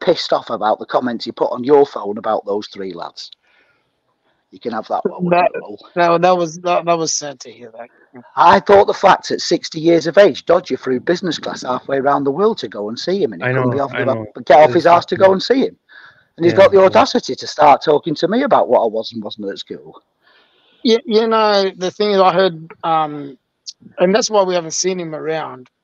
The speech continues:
Speaker 2: Uh, what's it called? Uh, Jamie, you know, he was really upset about that, and I could see
Speaker 1: Jamie spent a
Speaker 2: Jamie
Speaker 1: small
Speaker 2: was really upset.
Speaker 1: fortune that first night on his. I mean, don't
Speaker 2: Yeah.
Speaker 1: get me wrong, he did it willingly, but took him out for a nice dinner.
Speaker 2: It, it's not about the money. He was just a bit upset what he read, you know, and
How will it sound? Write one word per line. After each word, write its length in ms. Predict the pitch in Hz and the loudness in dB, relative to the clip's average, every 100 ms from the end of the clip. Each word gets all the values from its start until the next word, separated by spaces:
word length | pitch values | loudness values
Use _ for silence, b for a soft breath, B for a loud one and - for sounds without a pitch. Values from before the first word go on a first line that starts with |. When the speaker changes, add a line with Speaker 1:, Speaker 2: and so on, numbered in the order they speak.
| _ _ _ _ _ _ - | _ _ _ _ _ _ -4
Speaker 2:
Uh, 480 | 175 160 156 151 147 165 | 2 4 4 2 -2 -10
what's 280 | 180 170 - | -10 -8 -8
it 100 | 156 | -8
called? 360 | - 147 135 143 | -6 -8 -8 -8
Uh, 340 | 143 139 135 131 _ _ - | -6 -6 -10 -16 _ _ -2
Jamie, 500 | 165 160 147 127 127 | 0 0 -2 -10 -14
you 120 | 147 143 | -12 -8
know, 80 | |
he 160 | 131 143 | -6 -2
was 180 | 196 180 | -2 -2
really 180 | 269 240 | -2 -2
upset 300 | 151 - 165 | -2 -4 -6
about 300 | 165 139 - | -10 -16 -18
that, 140 | 113 123 _ - | -20 -20 _ -14
and 300 | 156 147 151 | -12 -10 -10
I 60 | |
could 160 | 151 165 | -8 -6
see 160 | - 277 | -2 2
Speaker 1:
Jamie 220 | 311 330 | 4 4
spent 220 | - 240 | 4 4
a 60 | 190 | 4
Speaker 2:
Jamie 60 | |
Speaker 1:
small 180 | 196 180 | 6 6
Speaker 2:
was 80 | - | 6
really 120 | 190 | 6
upset. 80 | 262 | 4
Speaker 1:
fortune 320 | - 254 262 | 4 2 4
that 180 | 220 - | 4 4
first 280 | 165 127 175 | 6 6 6
night 180 | 208 | 4
on 120 | 220 127 | 4 2
his. 120 | 123 | 2
I 80 | 214 | 2
mean, 160 | 220 | 4
don't 120 | 185 | 2
Speaker 2:
Yeah. 60 | 160 | 2
Speaker 1:
get 100 | 123 | 0
me 60 | 110 | -2
wrong, 200 | 208 226 | -2 -2
he 60 | |
did 180 | 208 214 | -4 -4
it 80 | - | 0
willingly, 340 | 165 240 123 | 0 0 -4
but 160 | 120 180 | -4 -6
took 200 | - - | -12 -10
him 100 | 143 | -4
out 160 | 160 - | -2 -4
for 100 | 113 | -10
a 300 | 95 85 92 | -14 -14 -14
nice 220 | 101 127 | -14 -12
dinner. 260 | 247 269 - b b | -6 -6 -6 b b
Speaker 2:
It, 200 | b 269 | b -2
it's 200 | 277 254 | -4 -4
not 180 | 294 330 | 0 2
about 280 | 277 208 175 | 4 2 0
the 80 | 175 | -4
money. 220 | 165 165 | -8 -8
He 60 | 185 | -10
was 120 | 208 | -12
just 180 | 214 180 | -14 -14
a 20 | |
bit 160 | 175 | -10
upset 320 | 170 156 - 156 | -8 -8 -10 -10
what 180 | 147 | -14
he 60 | 143 | -14
read, 300 | 139 139 127 | -16 -18 -20
you 160 | 131 127 | -20 -18
know, 100 | 143 | -16
and 300 | 170 165 | -16 -18